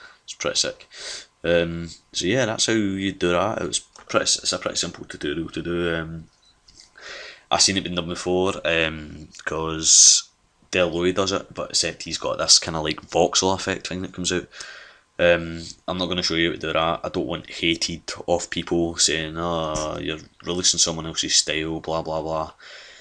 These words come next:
If you want to find out that, if you, if you do want to know how to do that, then I think I'll leave him to do a tutorial on it, because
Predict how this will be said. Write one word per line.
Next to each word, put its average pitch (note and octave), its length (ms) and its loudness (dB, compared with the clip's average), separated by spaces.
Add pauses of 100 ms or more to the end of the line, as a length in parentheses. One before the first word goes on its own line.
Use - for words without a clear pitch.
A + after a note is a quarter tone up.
(460)
If - 160 -2
you F#2 80 2
want F#2 120 0
to - 60 -8
find F2 240 0
out E2+ 120 -4
that, E2+ 200 -4 (340)
if - 180 -4
you, - 120 -4
if - 160 -2
you A#2 60 0
do G2 280 2
want G2 200 0
to F2+ 80 -4
know F2+ 100 0
how F2+ 120 -4
to E2 140 -2
do E2+ 200 -2
that, F2 240 0
then E2 280 -6
I D2 60 -12
think - 220 -6
I'll E2 180 -2
leave D#2+ 220 -6
him E2 180 -6
to F2 140 -6
do E2 100 -2
a D#2+ 60 -6
tutorial F2 480 0
on E2+ 120 0
it, - 80 -4
because E2 400 0